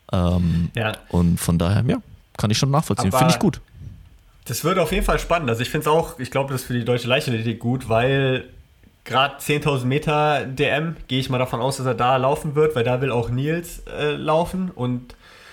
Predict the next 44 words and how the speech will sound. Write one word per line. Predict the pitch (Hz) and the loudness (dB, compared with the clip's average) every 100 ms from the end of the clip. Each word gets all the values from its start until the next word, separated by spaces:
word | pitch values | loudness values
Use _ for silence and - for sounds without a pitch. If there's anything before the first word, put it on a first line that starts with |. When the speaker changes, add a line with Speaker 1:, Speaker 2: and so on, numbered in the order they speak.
| - | -20
Speaker 2:
ich | - | -4
meine, | 127 123 | 0 2
Amanal | 139 131 131 | 2 2 0
hat | 139 | -2
jetzt | 135 | -4
den | 131 | -4
deutschen | 127 135 127 | -2 -2 -4
Straßenrekord. | - 147 160 165 156 151 120 135 147 143 156 151 151 - - | -2 2 2 0 -4 -4 -6 -4 -6 0 4 4 2 -6 -8
Ähm, | 127 127 123 127 127 135 - | -4 -2 -2 -4 -6 -8 -12
Nils | 101 131 131 135 | -8 -4 -2 -2
ist | 135 - | -6 -6
die, | 123 127 127 | -4 -2 -2
die | 123 | -4
Superzeit | 123 - 131 - 135 | -4 -2 -2 -2 -4
dann | 127 | -4
in | 117 | -4
den | |
U | 120 | -6
S | - | -2
A | 127 139 | -2 -2
gelaufen. | 127 127 - 117 | 0 -2 -2 -4
Also | 113 117 | -4 -2
da | 120 | -4
könnte, | - - 139 131 | -4 -6 -6 -4
glaub | 131 123 | -2 -2
ich, | 101 | 0
auch | 123 | -2
ein | 120 | -2
richtig | 131 131 120 | -4 -6 -8
gutes | - 123 120 117 | -6 -4 -4 -2
Rennen | 117 123 123 - - | 0 0 -2 -8 -6
draus | 120 120 | -4 -2
entstehen, | 117 - 123 131 143 - - - - - - | -4 -4 -4 -4 -8 -16 -20 -20 -20 -12 -2
wenn | 117 | -2
sich | 117 | 0
da | 113 113 | -2 -2
noch | 117 | -2
ein | 110 | 0
paar | 120 | 0
andere | 104 123 117 113 113 113 117 - | 2 0 0 2 2 2 -4 -6
auf | 117 | -4
jeden | 117 117 | -4 -4
Fall | 113 | -2
anschließen. | 113 143 - 147 143 156 | 0 -2 -2 -4 -2 -4